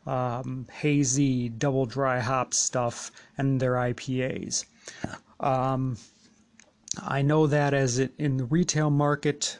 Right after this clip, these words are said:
uh, in the realm or in the area where I particularly live,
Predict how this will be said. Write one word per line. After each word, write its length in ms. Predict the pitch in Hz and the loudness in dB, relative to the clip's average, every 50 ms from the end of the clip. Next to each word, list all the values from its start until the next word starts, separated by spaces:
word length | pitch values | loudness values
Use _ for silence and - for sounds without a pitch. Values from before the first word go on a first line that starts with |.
| - | -8
uh, 580 | - 143 135 127 127 123 127 123 123 123 127 123 - - | -4 -2 -2 0 0 -2 -2 -2 -2 -4 -6 -6 -8 -6
in 160 | - 156 143 | -2 -2 0
the 100 | 131 127 | 0 0
realm 440 | 123 120 135 139 139 139 139 135 127 | 0 0 0 2 2 0 0 0 0
or 80 | 127 123 | 0 0
in 60 | 123 | 0
the 80 | 127 | 0
area 380 | 135 139 139 135 131 127 120 120 | 2 2 2 2 2 2 0 0
where 220 | 113 117 123 139 | 0 0 0 2
I 160 | 151 160 160 151 | 2 2 2 0
particularly 640 | 151 - 135 127 - 139 131 - - 123 123 120 117 | 0 0 -2 -2 0 -2 -4 -2 -2 -2 -2 -2 -2
live, 400 | 117 117 120 120 120 113 - | -2 -2 -2 -2 -4 -6 -8